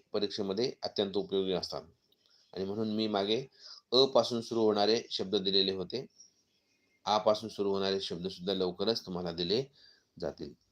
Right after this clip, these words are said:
आता काया या शब्दाचा समानार्थी शब्द आणि त्या, तो उतार्यात आला पाहिजे,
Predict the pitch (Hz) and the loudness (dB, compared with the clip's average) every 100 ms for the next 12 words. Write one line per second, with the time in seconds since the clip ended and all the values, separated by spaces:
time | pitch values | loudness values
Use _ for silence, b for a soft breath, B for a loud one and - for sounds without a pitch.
0 | - 104 117 120 113 131 147 - _ - | -6 -4 2 6 8 6 4 -6 _ 0
1 | 101 - 98 90 120 117 123 113 113 107 | 0 0 2 2 2 0 2 4 4 2
2 | 110 110 113 113 113 127 127 B B B | -2 2 4 2 2 -2 -2 B B B
3 | - 120 113 127 123 107 95 85 73 73 | 4 4 6 8 8 6 4 2 -2 -4
4 | - | -8